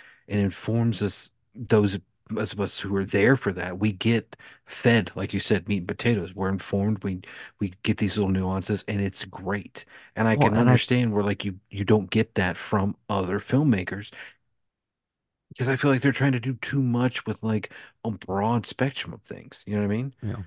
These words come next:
Speaker 1: Like,
Speaker 2: Yeah.
Speaker 1: you could make
Speaker 2: Like
Speaker 1: a movie about Napoleon when he is, you know, banished to the Isle of Elba and just being there,
Speaker 2: Exactly. There's
Speaker 1: you
Speaker 2: so
Speaker 1: know?
Speaker 2: many, like, things
Speaker 1: Right.
Speaker 2: within there where I was just like, you could have made an entire movie about Waterloo, like, and
Speaker 1: Right.
Speaker 2: just the build up to that.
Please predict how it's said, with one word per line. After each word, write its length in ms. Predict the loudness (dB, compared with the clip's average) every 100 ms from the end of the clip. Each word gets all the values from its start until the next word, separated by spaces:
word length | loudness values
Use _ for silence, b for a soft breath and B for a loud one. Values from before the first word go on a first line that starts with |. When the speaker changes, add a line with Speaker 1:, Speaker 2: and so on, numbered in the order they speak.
| _
Speaker 1:
Like, 220 | -6 -6 -2
Speaker 2:
Yeah. 100 | -2
Speaker 1:
you 120 | 2
could 180 | 2 2
make 360 | 2 4 6
Speaker 2:
Like 20 | 4
Speaker 1:
a 120 | 2
movie 260 | -2 0
about 260 | -2 -2 -4
Napoleon 600 | -4 0 2 2 0 -4 B B B
when 180 | 2 4
he 160 | 6 4
is, 300 | 4 -2 -2
you 140 | 0 0
know, 160 | 0 -8 -14 _ _ -20 _ -16
banished 600 | -6 0 4 6 6 2
to 120 | 0
the 120 | 0
Isle 240 | 0 0 0
of 80 | 0
Elba 320 | -2 -4 -4
and 240 | -4 -4
just 280 | -4 -8 -4
being 340 | -2 2 2 4
there, 320 | 2 4 4
Speaker 2:
Exactly. 460 | 6 4 2 0
There's 240 | 2 4 6
Speaker 1:
you 100 | 8
Speaker 2:
so 260 | 8 8
Speaker 1:
know? 0 |
Speaker 2:
many, 420 | 6 6 6 4 2
like, 380 | 0 -2 -6 -20 _
things 300 | 2 4 4
Speaker 1:
Right. 0 |
Speaker 2:
within 360 | 2 2 2 4
there 200 | 0 0
where 200 | 0 0
I 40 |
was 140 | 0 0
just 160 | 0
like, 180 | 0 -2
you 160 | -2 0
could 140 | 4
have 100 | 4
made 160 | 6 2
an 120 | 2
entire 440 | -2 -4 -4 -2 0
movie 280 | 0 0
about 320 | 0 0 -2 -2
Waterloo, 720 | -2 -2 -2 -4 -6 -6 -8 -14 -6
like, 220 | -4 -2
and 220 | -2 -2
Speaker 1:
Right. 0 |
Speaker 2:
just 320 | 2 2 2 4
the 140 | 2
build 340 | 4 2 2
up 160 | 0 -2
to 140 | -2 -2
that. 360 | -2 -2 -6